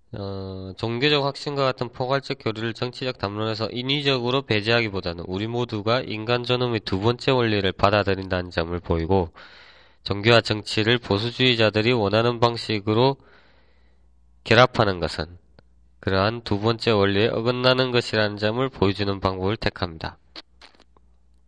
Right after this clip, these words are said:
제가 볼 때는 이 전략 일과 전략 이가 큰 차이가 없는 것 같습니다. 즉, 롤즈가 말하는 중첩적 합의라는 것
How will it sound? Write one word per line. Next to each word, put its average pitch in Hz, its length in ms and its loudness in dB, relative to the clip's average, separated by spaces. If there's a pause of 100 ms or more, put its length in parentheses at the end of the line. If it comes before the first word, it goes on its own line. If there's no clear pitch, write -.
(760)
제가 120 280 2
볼 139 160 2
때는 131 380 2
이 113 200 0
전략 113 420 2
일과 123 280 4
전략 101 520 4
이가 90 400 0 (640)
큰 143 300 -6
차이가 131 500 2
없는 87 280 -2
것 95 100 -2
같습니다. - 540 -4 (1300)
즉, 104 160 -4
롤즈가 127 920 8
말하는 113 460 6
중첩적 - 760 0
합의라는 127 520 6
것 92 160 0